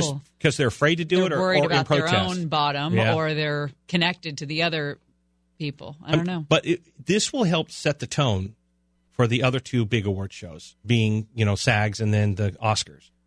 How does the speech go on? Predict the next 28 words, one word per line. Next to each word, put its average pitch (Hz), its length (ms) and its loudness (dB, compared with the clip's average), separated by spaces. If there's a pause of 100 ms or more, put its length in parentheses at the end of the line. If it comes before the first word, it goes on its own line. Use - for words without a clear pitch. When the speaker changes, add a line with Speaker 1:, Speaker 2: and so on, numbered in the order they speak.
(260)
Speaker 1:
Do 214 80 0
you 220 60 2
wear 233 120 2
the 208 60 -4
same 190 300 0
suit 190 280 -2
to 185 100 -6
all 156 200 0
of 170 100 -8
them? 190 200 -14 (280)
Speaker 2:
Yeah, 107 360 -2
it's 110 140 -4
the 113 60 0
only 117 160 2
suit 120 200 0
I 107 100 0
have, 107 340 0
and 107 100 0
it's 101 180 -4
the 117 120 -8
only 110 160 -2
time 113 220 0
of 104 60 -2
the 107 60 -2
year 110 160 0
I 104 40 0
wear 113 220 -2
it. 104 200 -6